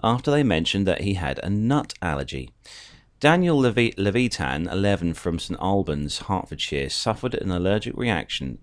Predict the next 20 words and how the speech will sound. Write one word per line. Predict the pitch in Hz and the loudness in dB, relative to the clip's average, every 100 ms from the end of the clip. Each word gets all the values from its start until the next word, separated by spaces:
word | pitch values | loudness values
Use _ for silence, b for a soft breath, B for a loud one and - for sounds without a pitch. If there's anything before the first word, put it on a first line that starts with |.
| _ | _
as | 78 80 78 | -6 -6 -4
a | - 76 | -4 -4
baby, | 76 - 85 82 80 - | -4 -2 0 0 -4 -6
as | 80 | -8
his, | 78 - | -8 -8
um, | 76 73 73 - | -8 -6 -8 -8
and | 82 | -8
his | 80 | -8
parents, | - 113 117 87 69 - - B B B | -6 -4 -2 -2 -4 -8 -10 B B B
Howard | 95 90 87 | -2 2 2
and | 82 | 0
Judith, | 82 104 107 85 - - | 0 2 2 0 -4 -4
have | 87 - | -4 -4
kept | - - 127 | -4 -4 0
him | 123 | 0
away | 98 85 | 0 0
from | - 95 | -2 -2
nuts | 87 71 - | -2 -2 -6
ever | - 80 | -8 -8
since. | - 123 82 - | -6 -4 -4 -6